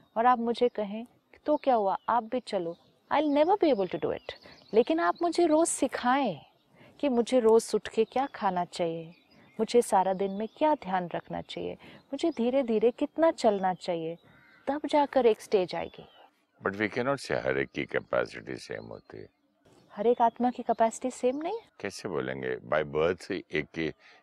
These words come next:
Speaker 2: एक को कोई संस्कार है, एक का कोई
Speaker 1: By
Speaker 2: संस्कार
Speaker 1: birth
Speaker 2: है।
Speaker 1: है, लेकिन by birth भी कैसे आया कि पिछले कॉस्ट्यूम में हमने उसके ऊपर वर्क नहीं किया। But originally हर आत्मा की capacity?
Speaker 2: Original the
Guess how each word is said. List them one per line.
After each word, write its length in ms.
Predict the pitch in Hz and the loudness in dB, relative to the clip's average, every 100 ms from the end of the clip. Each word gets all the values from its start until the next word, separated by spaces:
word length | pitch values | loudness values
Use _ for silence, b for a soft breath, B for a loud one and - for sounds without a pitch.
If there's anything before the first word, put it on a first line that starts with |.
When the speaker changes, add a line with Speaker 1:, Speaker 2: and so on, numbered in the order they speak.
| - | -2
Speaker 2:
एक 160 | 73 - - | -2 -2 -2
को 160 | 78 | 0
कोई 220 | 69 78 71 | 0 -2 -2
संस्कार 520 | 76 69 - 71 67 | -4 -6 -4 -4 -2
है, 120 | 71 | -4
एक 120 | 69 | -6
का 140 | - 69 | -6 -6
कोई 180 | - | -2
Speaker 1:
By 120 | 175 185 | -2 -2
Speaker 2:
संस्कार 380 | 135 156 214 | -4 0 0
Speaker 1:
birth 160 | 247 - | 0 -6
Speaker 2:
है। 200 | 190 156 | -12 -12
Speaker 1:
है, 180 | 139 - _ _ - | -12 -20 _ _ -8
लेकिन 280 | 185 220 208 | -4 -2 0
by 180 | 208 220 | 0 0
birth 440 | 180 185 233 - | 2 4 4 0
भी 80 | 254 | -6
कैसे 380 | - 226 - 254 | 0 -2 0 0
आया 340 | 208 196 196 - B B | 2 0 -2 -8 B B
कि 80 | - | -10
पिछले 440 | 277 285 - 294 302 | -4 -2 -2 0 0
कॉस्ट्यूम 500 | 254 233 - 240 220 | 2 -2 0 0 0
में 140 | 240 | -2
हमने 360 | 247 220 220 233 | -4 -4 -2 -2
उसके 300 | 233 - 262 | -4 -2 -2
ऊपर 280 | - 285 | 0 -2
वर्क 360 | 240 226 226 - | 2 4 4 -2
नहीं 140 | 180 | -6
किया। 280 | 160 - - - B B B 202 | -6 -10 -14 -14 B B B -4
But 140 | 202 | 2
originally 640 | 175 190 202 - 262 269 277 | 4 4 2 -2 -2 -2 -2
हर 220 | 247 247 - - | 0 0 0 0
आत्मा 320 | 226 - 247 | 0 0 -4
की 140 | - | -2
capacity? 600 | 254 247 254 247 - 262 381 - _ _ _ _ _ _ _ _ _ _ - | -4 -2 0 -2 -2 -6 -6 -10 _ _ _ _ _ _ _ _ _ _ -6
Speaker 2:
Original 460 | 69 76 87 101 | -4 -4 -2 0
the 320 | 107 104 92 | 0 -2 -2